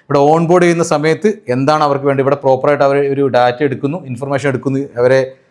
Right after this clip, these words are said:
നമ്മളിവിടെ പ്ലാൻ സെറ്റ് ചെയ്യുന്നു. ഓഫ് ബോർഡ് ചെയ്യുന്ന സമയത്ത് നമ്മൾ അവര് ഉദ്ദേശിച്ച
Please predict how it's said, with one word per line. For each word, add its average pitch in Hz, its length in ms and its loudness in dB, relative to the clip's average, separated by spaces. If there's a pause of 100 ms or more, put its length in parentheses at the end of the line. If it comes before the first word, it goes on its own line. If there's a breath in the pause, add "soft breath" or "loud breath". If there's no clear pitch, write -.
(360 soft breath)
നമ്മളിവിടെ 139 320 0
പ്ലാൻ 139 240 0
സെറ്റ് 143 180 -4
ചെയ്യുന്നു. 143 240 -2 (640 soft breath)
ഓഫ് 208 180 2
ബോർഡ് 247 180 6
ചെയ്യുന്ന 226 260 2
സമയത്ത് 165 340 0 (280)
നമ്മൾ 165 240 0 (680)
അവര് 175 240 4 (720)
ഉദ്ദേശിച്ച 165 420 4